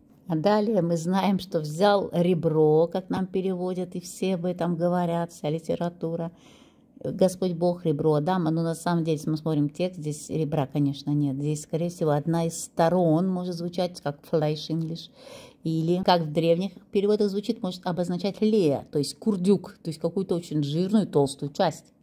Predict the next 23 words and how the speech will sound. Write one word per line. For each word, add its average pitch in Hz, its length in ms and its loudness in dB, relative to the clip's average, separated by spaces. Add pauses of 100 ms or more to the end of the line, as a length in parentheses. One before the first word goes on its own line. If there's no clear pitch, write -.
(200)
Практически - 640 -2
копчик - 640 0 (140)
человека, 135 640 -8
где 147 520 -2 (460)
у 151 60 -6
животных 139 460 -2
растёт 139 400 -4
хвост, 185 380 0
у 135 60 -6
человека 135 600 -6
нет. 147 480 4 (260)
Вот 160 280 -10
это 151 280 -6
место, 143 520 -6 (420)
скорее 143 500 -4
всего, 139 300 -6
по 139 120 -8
переводу. 143 500 -6 (440)
А 185 120 -6
слово 196 320 4
"ребро", 220 380 4
как, - 380 -6
э, 135 380 -6